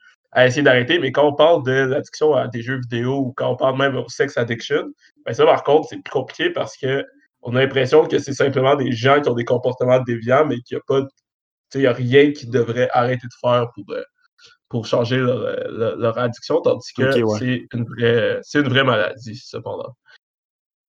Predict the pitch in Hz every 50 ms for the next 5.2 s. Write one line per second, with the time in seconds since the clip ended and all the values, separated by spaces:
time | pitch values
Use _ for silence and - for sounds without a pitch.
0 | _ _ _ _ _ _ - - - - 156 175 175 - 135 117 120 - - -
1 | 165 180 - - 127 127 127 127 127 127 127 127 120 - 190 190 131 120 117 117
2 | - - 139 131 120 113 120 139 175 165 143 117 107 107 104 101 - - _ -
3 | _ _ _ _ _ - 139 131 127 123 127 120 120 127 135 - - _ - 147
4 | 143 143 147 143 147 139 131 127 123 123 117 127 151 156 147 135 127 127 - -
5 | 117 113 -